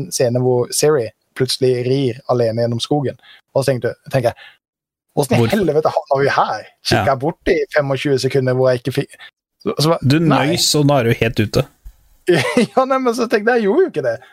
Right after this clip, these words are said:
Speaker 1: Jeg satt og følte meg hele tiden, men hvorfor, hvorfor faen er Siri? Det var jo ikke der hun var for ett sekund siden. Og så, hva er det som skjer her? Og,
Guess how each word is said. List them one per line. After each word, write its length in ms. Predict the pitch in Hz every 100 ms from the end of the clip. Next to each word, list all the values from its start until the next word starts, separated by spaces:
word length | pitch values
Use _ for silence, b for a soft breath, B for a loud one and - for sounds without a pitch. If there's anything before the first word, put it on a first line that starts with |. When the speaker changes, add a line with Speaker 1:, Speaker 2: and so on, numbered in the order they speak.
| B
Speaker 1:
Jeg 80 | 240
satt 160 | 320
og 60 | 302
følte 160 | 320 302
meg 80 | 285
hele 100 | 302
tiden, 100 | 311
men 140 | 277 277
hvorfor, 380 | 320 339 254 -
hvorfor 340 | 151 269 226 254
faen 240 | 302 285
er 40 | -
Siri? 240 | - 160
Det 400 | - - - -
var 80 | 190
jo 60 | 349
ikke 140 | 226
der 320 | 135 120 214 151
hun 220 | 175 175
var 160 | 151 156
for 140 | 160 -
ett 160 | - -
sekund 320 | 190 143 339
siden. 300 | - - - B B _ _ -
Og 100 | 202
så, 60 | 208 202 190 202 214 185
hva 200 | 247 175 190
er 60 |
det 40 | 190
som 120 | 165
skjer 200 | - 285
her? 200 | 123 127
Og, 220 | 156 139